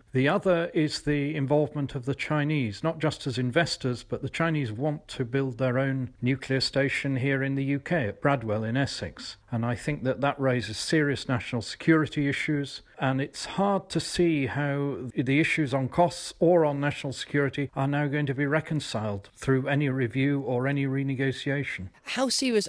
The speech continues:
Speaker 2: are those national security concerns? That there was an interesting piece written by a fellow called Nick Timothy, who is now Theresa May's chief of staff in Downing Street, where he cited those national security concerns as a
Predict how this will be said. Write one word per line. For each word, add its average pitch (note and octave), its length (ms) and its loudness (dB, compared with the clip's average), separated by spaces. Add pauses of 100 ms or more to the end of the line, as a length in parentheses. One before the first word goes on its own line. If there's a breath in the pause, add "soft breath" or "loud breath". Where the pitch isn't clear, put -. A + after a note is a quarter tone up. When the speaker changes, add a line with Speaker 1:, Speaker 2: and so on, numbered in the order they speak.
Speaker 2:
are G3 200 6
those D3+ 260 4
national C3 420 -2
security B2+ 540 -4
concerns? A2+ 580 -4
That B2 140 -4
there C#3 100 -2
was C3+ 140 -2
an D3 140 2 (260 loud breath)
interesting G3 380 -2
piece - 280 -8
written D3 240 -6
by C3 240 -2
a B2+ 140 -2
fellow C#3 220 -6
called B2+ 200 -8
Nick C#3 260 -6
Timothy, C3 440 -6
who B2 140 -4
is A2+ 180 -2
now B2 260 -2 (280 loud breath)
Theresa C#3+ 420 0
May's B2+ 280 0
chief - 240 -10
of A#2 100 -12
staff - 360 -4
in A2+ 120 -6
Downing C#3 360 0
Street, - 200 -12
where A#2+ 100 -4
he E3 220 -10
cited D3+ 600 0 (340 loud breath)
those C3 220 2
national C3 360 -2
security C#3 560 -2
concerns A#2 560 -2
as A#2+ 260 0
a B2 160 -4